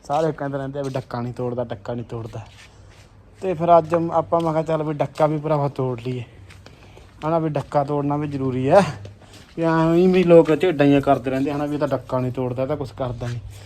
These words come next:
ਤੇ ਆਹ ਦੇਖ ਲਓ ਭਰਾਵਾ, ਆਹ ਤੁਹਾਡੇ ਸਾਹਮਣੇ ਤੋੜਦਾ ਜਿਵੇਂ ਡੱਕਾ, ਠੀਕ ਆ। ਤੇ ਆਹ ਦੇਖੋ, ਇਹ ਲੈ, ਤਿੰਨ ਚਾਰ ਵਾਰੀ ਡੱਕਾ ਤੋੜਦਾ। ਹੋਰ ਕਹਿੰਦੇ ਰਹਿੰਦੇ ਡੱਕਾ ਨਹੀਂ ਤੋੜਦਾ,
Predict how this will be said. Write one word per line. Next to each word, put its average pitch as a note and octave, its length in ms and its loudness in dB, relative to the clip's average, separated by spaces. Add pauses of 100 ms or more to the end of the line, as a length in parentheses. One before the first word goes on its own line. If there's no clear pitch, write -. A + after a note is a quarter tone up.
(180)
ਤੇ - 60 -18 (100)
ਆਹ E3 160 6
ਦੇਖ C#3 140 -6
ਲਓ B2 100 -6
ਭਰਾਵਾ, B2 320 -8 (960)
ਆਹ C#3+ 80 -2
ਤੁਹਾਡੇ C3 240 -8
ਸਾਹਮਣੇ B2+ 360 -4
ਤੋੜਦਾ G#2 380 -12
ਜਿਵੇਂ G2+ 240 -14
ਡੱਕਾ, G2+ 280 -12
ਠੀਕ C3 280 -10
ਆ। D3+ 40 -6 (800)
ਤੇ - 80 -18 (180)
ਆਹ C#3 140 2
ਦੇਖੋ, A2+ 300 -12 (840)
ਇਹ C3 80 -4 (240)
ਲੈ, A#2+ 120 -12 (500)
ਤਿੰਨ D3+ 200 0
ਚਾਰ D3+ 240 2
ਵਾਰੀ C#3+ 200 0
ਡੱਕਾ C3 260 -4
ਤੋੜਦਾ। F2+ 460 -12 (840)
ਹੋਰ F#3 200 4
ਕਹਿੰਦੇ F3+ 260 0
ਰਹਿੰਦੇ E3 220 -4
ਡੱਕਾ C3+ 400 -8
ਨਹੀਂ A2+ 120 -10
ਤੋੜਦਾ, G2+ 400 -10